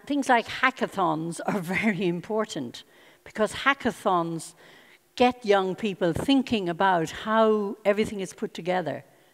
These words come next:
and the implications of it. Basic knowledge of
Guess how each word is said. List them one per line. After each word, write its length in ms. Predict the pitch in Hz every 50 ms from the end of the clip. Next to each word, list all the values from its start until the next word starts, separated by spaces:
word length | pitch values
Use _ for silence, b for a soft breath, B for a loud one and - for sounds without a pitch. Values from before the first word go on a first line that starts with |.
| b b -
and 100 | 175 170
the 140 | 185 196 185
implications 680 | 185 175 180 165 - 185 180 175 165 - - 160 -
of 120 | 147 139 143
it. 180 | 131 - - _ b b b b b b b b b b b b b b b b b _ _ _ _ _ _ _
Basic 500 | - 254 320 339 311 - - 294 - -
knowledge 640 | 233 226 240 262 262 233 208 190 151 - - - - - - _
of 260 | - 185 185 170 -